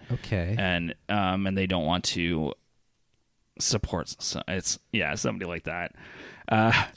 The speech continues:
Speaker 1: But they
Speaker 2: yeah.
Speaker 1: were, they were fine when you thought that they were, uh, straight.
Speaker 2: Yeah, exactly.
Speaker 1: Yeah. So you liked everything about them except this one facet of their life that is none of your fucking business
Speaker 2: Yeah.
Speaker 1: and has absolutely no effect on your life in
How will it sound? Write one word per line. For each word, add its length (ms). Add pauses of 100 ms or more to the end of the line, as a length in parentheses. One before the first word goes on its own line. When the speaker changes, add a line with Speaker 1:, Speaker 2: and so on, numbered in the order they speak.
(460)
Speaker 1:
But 180
they 80
Speaker 2:
yeah. 60
Speaker 1:
were, 120
they 300
were 100
fine 400
when 140
you 140
thought 340
that 120
they 140
were, 380 (440)
uh, 220 (840)
straight. 460
Speaker 2:
Yeah, 220 (100)
exactly. 540
Speaker 1:
Yeah. 180
So 200
you 220
liked 320
everything 480
about 360
them 340 (320)
except 300
this 160
one 240
facet 400
of 80
their 160
life 380
that 140
is 140
none 240
of 100
your 140
fucking 560
business 440
Speaker 2:
Yeah. 280 (220)
Speaker 1:
and 100
has 300
absolutely 640
no 340
effect 340
on 140
your 140
life 280
in 160